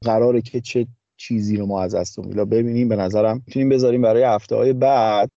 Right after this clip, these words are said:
فکر می‌کنم بحث امروزمون خیلی بحث مفصلی بود و اگر بخوایم دیگه اونم ادامه بدیم، احتمالاً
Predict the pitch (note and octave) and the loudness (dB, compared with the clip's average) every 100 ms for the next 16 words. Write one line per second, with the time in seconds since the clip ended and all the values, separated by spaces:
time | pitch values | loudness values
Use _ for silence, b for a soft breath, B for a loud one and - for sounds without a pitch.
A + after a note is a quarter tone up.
0 | - A2+ A#2 B2+ B2+ B2 A#2+ A#2+ A#2 B2 | -10 -10 -4 -2 0 0 2 0 -4 -6
1 | A2 A#2 B2+ B2+ C3 B2+ B2+ A#2 G#2+ A2 | -4 -4 -4 -2 0 2 2 2 0 -4
2 | G#2+ G2+ F#2+ F#2+ - B2 C#3 C#3 C#3 C#3+ | -8 -6 -6 -4 0 0 0 0 -2 -2
3 | - A#2+ A2+ G#2 G2+ G2 G#2+ A2+ G2+ G#2+ | -6 -14 -6 -4 -2 -2 -2 -2 -2 -6
4 | G#2+ G2+ G#2 A2 G2+ G#2+ G2+ - G2+ G2 | -8 -8 -4 -2 -2 -4 -6 -6 -6 -6
5 | G2 G#2 G#2 D3 A2 G#2 G2+ G2+ | -4 -2 0 -2 -4 -6 -6 -6